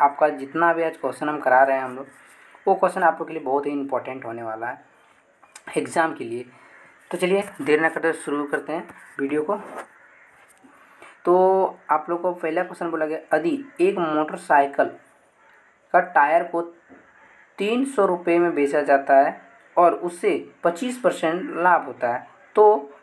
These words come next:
खरीदने का मूल्य क्या होगा? बोल रहा है कि एक motorcycle है, उसे कितना में खरी-, हम्म, कितना में खरीदा था? तीन सौ रुपये में, और उसे फिर बेचा गया तो पच्चीस परसेंट लाभ हुआ, यानी कि उसका पैसा लगा कितना वो पूछ रहा है, खरीदा हुआ मूल्य उसका कितना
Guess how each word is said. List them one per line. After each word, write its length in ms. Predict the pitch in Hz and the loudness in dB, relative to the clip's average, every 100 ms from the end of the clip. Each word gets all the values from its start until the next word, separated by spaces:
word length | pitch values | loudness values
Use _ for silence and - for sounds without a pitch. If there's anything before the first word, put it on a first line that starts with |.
| _ | _
खरीदने 520 | - 180 175 202 214 208 | -2 2 4 2 0 0
का 200 | 190 185 | 2 2
मूल्य 360 | 160 160 160 | 0 -6 -8
क्या 200 | 160 135 | -2 0
होगा? 180 | 117 120 | 2 0
बोल 180 | 127 151 | -2 -2
रहा 100 | 175 | -4
है 60 | 175 | -4
कि 140 | 180 185 | -6 -4
एक 200 | 190 180 | -4 -4
motorcycle 580 | 175 180 151 - 147 | -6 -2 0 0 -2
है, 120 | 147 147 - - - - | -4 -6 -16 -12 -12 -10
उसे 160 | 175 180 | -12 -6
कितना 300 | 196 185 196 | -4 0 0
में 120 | 202 | 0
खरी-, 300 | 196 180 175 | 0 -2 -2
हम्म, 680 | 254 165 151 151 151 156 160 160 - | -6 -10 -6 -4 -4 -4 -8 -10 -8
कितना 240 | 165 196 | 0 2
में 80 | 208 | 2
खरीदा 280 | 196 185 190 | 2 0 0
था? 100 | 196 | -2
तीन 320 | 196 185 185 | -4 -2 -2
सौ 120 | 175 | 0
रुपये 240 | 147 139 127 | 0 0 -4
में, 160 | 131 | -6
और 260 | 139 175 190 | -6 0 2
उसे 240 | 185 214 | 0 -2
फिर 160 | 202 196 | -4 -2
बेचा 320 | 175 175 214 | 0 2 2
गया 140 | 214 214 | 2 0
तो 140 | 214 214 | -2 -4
पच्चीस 400 | 185 - 220 - | -4 -4 -10 -10
परसेंट 440 | 180 196 190 214 | -6 -4 -6 -6
लाभ 300 | 139 143 147 | 2 4 4
हुआ, 180 | 139 131 | 2 0
यानी 560 | 120 - - - 156 175 | -2 -8 -20 -4 -2 0
कि 140 | 196 | -2
उसका 180 | 185 185 | 0 0
पैसा 340 | 160 147 170 160 | 2 2 2 2
लगा 340 | 135 131 143 | 2 0 0
कितना 280 | 143 143 135 | -2 -4 -2
वो 100 | 131 | -4
पूछ 200 | 123 120 | -6 -8
रहा 60 | 123 | -8
है, 60 | |
खरीदा 300 | - 131 143 | -4 0 4
हुआ 160 | 143 139 | 6 4
मूल्य 240 | 127 127 | 2 -6
उसका 200 | 123 - 160 | -6 -4 -4
कितना 280 | 165 - | -4 -6